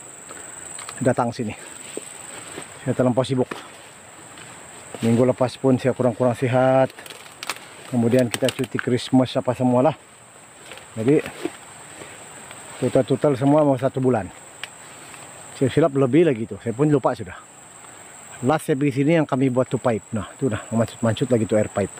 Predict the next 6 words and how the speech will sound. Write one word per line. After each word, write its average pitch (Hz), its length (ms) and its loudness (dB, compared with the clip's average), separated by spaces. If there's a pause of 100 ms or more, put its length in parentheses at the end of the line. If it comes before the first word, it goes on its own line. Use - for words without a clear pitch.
(540)
Tuh 127 320 4
nah. 92 140 -6 (1000)
Ah, 117 180 0 (460)
guys, 139 320 2 (640)
saya 127 100 -6
pergi 131 480 4